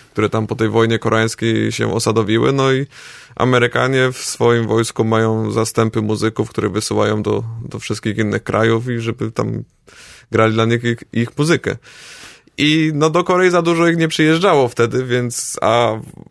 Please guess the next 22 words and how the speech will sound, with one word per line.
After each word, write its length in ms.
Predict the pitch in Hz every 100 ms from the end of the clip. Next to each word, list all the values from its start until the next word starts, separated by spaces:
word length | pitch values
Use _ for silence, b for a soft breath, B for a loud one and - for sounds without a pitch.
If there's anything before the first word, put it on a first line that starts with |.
| -
wojskowi 560 | 120 120 110 - 117 117
chcieli 300 | - 117 113
mieć 160 | 110
w 40 | 110
jakiś 240 | 107 110
sposób 460 | - 110 107 107 B B B -
swoją 340 | - 113 113
muzykę 380 | 113 110 107 -
usłyszeć, 480 | 107 - 117 120 110
więc 220 | 113 113
koreańscy 500 | - 120 131 147 -
muzycy, 440 | 120 117 113 - 110
którzy 260 | - 113
byli 220 | 104 107 107
na 100 | 107
miejscu, 420 | 110 110 - 120
uczyli 440 | - 117 147 117
się 140 | 113 107
tej 160 | 107
muzyki. 480 | 107 104 107 - - B B B B B -
I, 160 | 107 107 - -
i 300 | 107 110 107